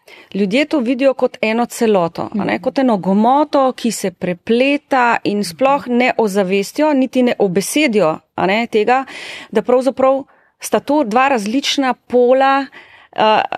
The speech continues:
Speaker 1: ene in istega odnosa bila prej, dokler sta bila skupaj partnerja, ne. Ko se pa razvezujeta oziroma ko ta zakonska ali pa zunajzakonska skupnost razpade,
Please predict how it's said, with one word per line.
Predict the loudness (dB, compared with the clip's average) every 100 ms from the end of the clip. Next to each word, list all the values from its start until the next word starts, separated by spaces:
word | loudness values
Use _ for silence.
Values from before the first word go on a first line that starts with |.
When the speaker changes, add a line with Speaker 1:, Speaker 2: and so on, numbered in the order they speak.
| -4 0
Speaker 1:
ene | 2 2 2
in | 2 0
istega | 0 0 2 2
odnosa | 2 2 2 2 0
bila | 0 0
prej, | 0 2 2
dokler | 2 0 -2 -2
sta | -2 -2
bila | 2 0 0
skupaj | -6 -4 -2 0 0
partnerja, | 0 0 -2 -4 -2
ne. | -2 -4 -12 -20 -4
Ko | -2
se | 0 0
pa | 0
razvezujeta | 0 0 -4 -2 -2 0
oziroma | -2 -2 -2
ko | -4 -6
ta | -4 -6 -8
zakonska | -8 -4 -2 -2 -6 -6
ali |
pa | -4
zunajzakonska | -2 0 0 -2 -4 -8 -10
skupnost | -8 -6 -6 -8 -8
razpade, | -12 -8 -2 0 0